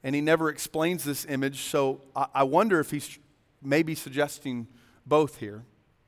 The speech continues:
I've been helped by the way Tim Keller talks about this. Keller asks, <clears throat> "What is a dead branch?" It's a branch that has a formal and not a vital relationship with the vine.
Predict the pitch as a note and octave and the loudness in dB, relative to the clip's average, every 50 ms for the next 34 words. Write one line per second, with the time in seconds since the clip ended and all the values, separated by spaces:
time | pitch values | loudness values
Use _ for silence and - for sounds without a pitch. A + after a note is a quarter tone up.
0 | _ _ _ _ - - C3 B2+ B2+ D3+ C#3+ C3 D#3 D#3+ D#3 D3 C#3+ C#3+ C#3+ D3 | _ _ _ _ -12 -10 -4 0 2 2 4 4 4 4 4 4 4 4 4 4
1 | C#3+ C#3 C#3 - C#3+ C#3 C3 - D3 C#3 C#3 C3 A#2 - C3 - - - B2 A#2+ | 2 0 0 -2 -6 -6 -2 0 2 2 2 0 -2 -4 -4 -6 -6 -8 -8 -8
2 | G#2+ - A2+ G#2+ G2 - - - - _ _ _ _ _ _ _ _ _ _ _ | -8 -8 -10 -12 -12 -12 -16 -18 -20 _ _ _ _ _ _ _ _ _ _ _
3 | _ _ _ _ _ _ - D3 D3 D3+ D3 C3 C3 C3+ C3 A#2+ - - - - | _ _ _ _ _ _ -2 0 2 2 2 2 2 2 2 0 -2 -6 -8 -8
4 | - - - - F#3+ D#3 - - - - _ _ B2 C3 D#3+ F#3+ G3+ F3+ C#3+ - | -6 -6 -8 -8 -8 -12 -18 -20 -20 -20 _ _ 0 6 10 12 12 12 12 10
5 | - - - - - - _ - D3+ D#3 D3 D#3 C#3 A#2 D3 D3+ D#3 D#3+ D3 B2 | 6 -2 -20 -20 -20 -14 _ -2 -2 0 0 -2 -2 2 6 6 6 6 4 0
6 | B2+ C#3 C#3+ C3 A#2+ A2 - - - - - - _ _ _ _ _ _ _ _ | -4 -2 -2 -2 -4 -6 -10 -14 -14 -14 -16 -18 _ _ _ _ _ _ _ _
7 | _ _ _ - - D3 D#3 - G#3 F3 C3 E3 E3 E3+ F3 - - D3+ D3+ D3 | _ _ _ -10 -6 -4 0 0 0 2 4 4 4 4 2 0 -4 -4 0 2
8 | D#3 D3+ D3 C#3 D#3+ D3+ D3 C3+ - - - - - - _ _ - - - - | 4 4 4 4 2 2 2 2 0 -4 -12 -20 -20 -20 _ _ -10 -6 -2 2
9 | G#3+ A3 B3 C4+ C4 A3+ E3+ D3 C#3+ D3 D3+ - - - - - - _ D#3 E3 | 6 8 10 10 10 10 8 8 8 6 4 0 -6 -18 -20 -20 -4 _ 2 2
10 | F3 F3 F3 F#3 G3 F#3+ F3+ F3+ F3 C#3+ B2 B2 C#3+ F3 F3+ G3 G#3+ - - D#3+ | 6 8 10 10 10 10 8 6 4 4 0 6 8 10 10 10 10 8 4 2
11 | C#3 C3+ C#3 C#3+ C#3 - - _ _ _ - D3 D3+ D#3 D3+ D3+ - - D#3 C#3+ | 2 2 0 -2 -4 -10 -20 _ _ _ 0 4 4 4 4 2 2 -2 -6 -6
12 | - - D3 C#3 C#3 - - C#3+ C3+ C3+ C3+ C#3 E3+ E3 B2+ G#2+ G#2 A2+ | -2 0 2 0 0 0 -4 -6 -4 -4 -2 0 0 0 0 -2 -6 -12